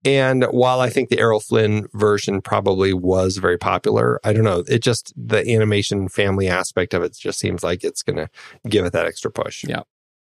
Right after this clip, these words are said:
Speaker 2: Yeah, I buy that.
Speaker 1: Mm-hmm.
Speaker 2: All right, Andy. That's it. I think, I think we gotta go to the mat. Like, we gotta go to the forest. We gotta get out our quarterstaves, and we gotta go to Flickchart.
Speaker 1: Mm, let's do it.
Speaker 2: And you should also go to flickchart dot com slash the next reel. You'll see all the movies we've ever talked about on this very show.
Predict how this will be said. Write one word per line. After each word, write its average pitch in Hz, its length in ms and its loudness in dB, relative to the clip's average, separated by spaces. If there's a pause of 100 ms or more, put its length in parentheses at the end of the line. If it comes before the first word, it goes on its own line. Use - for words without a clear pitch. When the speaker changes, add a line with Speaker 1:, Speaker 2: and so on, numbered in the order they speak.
Speaker 2:
Yeah, 160 320 2
I 170 140 0
buy 127 220 2
that. 107 240 -2
Speaker 1:
Mm-hmm. 113 600 2
Speaker 2:
All 127 120 2
right, 110 180 2
Andy. 107 320 0 (180)
That's 147 240 0
it. 104 200 0 (240)
I 131 140 0
think, 131 240 0
I 127 80 0
think 117 160 -2
we 117 80 0
gotta 110 220 2
go 104 160 2
to 101 60 0
the 104 60 2
mat. 95 280 0 (440)
Like, - 300 -4
we 131 80 2
gotta 143 140 2
go 143 100 2
to 170 60 2
the 180 80 2
forest. 147 580 0 (240)
We 120 80 -4
gotta 117 140 2
get 151 160 2
out 160 140 2
our 151 60 -2
quarterstaves, 107 1000 0 (280)
and 104 120 -4
we 95 60 -4
gotta 110 180 2
go 117 80 2
to 113 40 2
Flickchart. 104 420 -4 (480)
Speaker 1:
Mm, 127 460 2
let's 120 160 2
do 143 160 2
it. - 160 -2
Speaker 2:
And 127 100 2
you 226 140 2
should 208 100 -2
also 240 260 2
go 165 120 2
to 151 40 0
flickchart 165 380 0
dot 151 160 2
com 156 240 0
slash 131 240 0
the 127 80 2
next 139 240 0
reel. 110 180 2
You'll 110 120 2
see 127 180 0
all 123 180 2
the 135 60 -2
movies 113 320 0
we've 101 140 0
ever 95 180 0
talked 143 300 -2
about 101 160 2
on 92 100 0
this - 140 -2
very 85 180 -2
show. 156 420 0